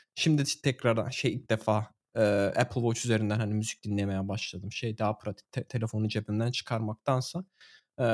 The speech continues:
metroda falan böyle Apple Watch üzerinden, e, kontrol etmek biraz daha şey pratik. Ama işte böyle istediğin şarkı yani s-,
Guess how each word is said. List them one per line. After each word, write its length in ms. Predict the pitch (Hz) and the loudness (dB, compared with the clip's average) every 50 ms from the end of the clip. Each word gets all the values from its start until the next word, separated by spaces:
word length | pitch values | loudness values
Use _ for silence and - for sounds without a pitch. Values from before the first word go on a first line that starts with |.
| 107 104 98 98 | 4 4 2 2
metroda 480 | 107 117 123 - - - 113 107 107 | 2 0 0 0 0 0 0 0 0
falan 380 | 110 - 120 127 135 131 120 113 | 0 0 2 2 4 2 2 0
böyle 240 | 110 117 143 170 156 | 0 0 0 0 -2
Apple 200 | - - - 120 | -2 -4 -4 -2
Watch 200 | 117 117 - 120 | -2 -2 -4 -2
üzerinden, 600 | 117 117 110 110 110 110 117 120 120 120 123 123 - _ - | 0 2 2 2 2 2 2 0 0 -2 -4 -6 -12 _ -6
e, 300 | 117 104 101 104 104 95 - | -2 -2 -2 -2 -2 -4 -4
kontrol 400 | - 117 110 - - 123 117 113 | -6 -6 -6 -4 -6 -6 -6 -4
etmek 340 | 101 - - 120 - - | -6 -6 -8 -8 -8 -6
biraz 260 | - 110 107 107 113 117 | -4 -4 -4 -2 -2 -2
daha 140 | 113 113 | -2 -2
şey 220 | 120 - - 95 98 | -4 -4 -8 -10 -12
pratik. 500 | - - 110 107 - - - - - _ _ _ _ _ _ _ _ _ _ | -12 -14 -16 -16 -14 -18 -20 -20 -20 _ _ _ _ _ _ _ _ _ _
Ama 180 | - 139 147 151 | -4 -2 0 0
işte 200 | 147 - - 151 | 0 0 2 2
böyle 140 | 151 143 135 | 4 4 4
istediğin 320 | - - - 139 151 160 | 2 4 4 4 6 4
şarkı 360 | 156 - 151 135 127 - - | 4 4 4 2 2 2 2
yani 220 | 160 151 131 117 117 | 2 4 4 2 0
s-, 180 | - - - | -2 -6 -8